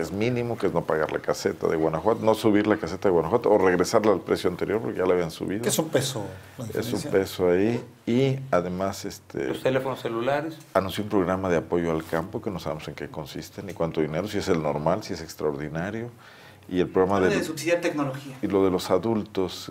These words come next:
Speaker 1: mayores, una tarjeta que ya existe en sus programas sociales, tampoco.
Speaker 4: Ujú.
Speaker 1: Pero me llamó la atención una serie de medidas de austeridad, que no suben los sueldos de los altos funcionarios, no cambian los coches, y que les va a quitar el teléfono. O sea, los funcionarios públicos del gobierno del Estado ya no les van a pagar el teléfono.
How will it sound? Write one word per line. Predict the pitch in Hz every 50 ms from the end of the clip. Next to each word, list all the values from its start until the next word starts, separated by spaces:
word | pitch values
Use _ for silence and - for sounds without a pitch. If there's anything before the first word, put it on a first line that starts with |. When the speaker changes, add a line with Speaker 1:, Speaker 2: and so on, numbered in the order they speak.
| - 85
Speaker 1:
mayores, | 82 82 85 85 92 101 104 98 101 92 - -
una | 95 92 87
tarjeta | - - - - 101 95 - 101
que | 104 107
ya | 120 131
existe | 131 131 - 143 123 - - 110
en |
sus | 101 - 101 -
programas | - 101 101 104 101 101
sociales, | - 95 - 120 120 120 117 117
tampoco. | - - 87 - 98 -
Speaker 4:
Ujú. | - - 135 - - - - - - - -
Speaker 1:
Pero | - 120 117
me | 127
llamó | 135 139 156
la | 160 156
atención | 151 143 123 - 147 143
una | 143 131
serie | 135 135 139 135
de | 117
medidas | 110 110 113 117 110 101
de | 113
austeridad, | 107 107 - - - 107 101 107 107 104 107 101 98 92 - - - - 80 -
que | - 98
no | 92 104 117
suben | 117 - 117 113 98
los | 82 80
sueldos | - 95 98 98 98 95 87
de | 85
los | 80 80 - -
altos | 87 - - -
funcionarios, | - 80 - - 82 90 104 117 131 135 135 135 - -
no | 92 87
cambian | - 98 92 87 85 78
los | - - -
coches, | - 110 123 120 120 - 135 131 - - - - - - - - - - - - - - _ _ _ _ -
y | 107 101
que | - 107
les | 95 95 98 90 80 -
va | 104 107
a |
quitar | 107 - - - 92
el | 90 -
teléfono. | - - 57 53 - - - - - - -
O | - -
sea, | - 87 82
los | 90 82
funcionarios | - 95 87 90 95 107 110 107
públicos | - 113 110 107 101 90 87
del | 76 78
gobierno | 82 90 90
del | -
Estado | - 101 95 92
ya | 90 90
no | 87 90 92
les | 85 82 76
van | 78 80 82
a | 80 67
pagar | 78 76 73 76 76
el | 76 73
teléfono. | - 76 73 73 78 76 - 78 76 73 71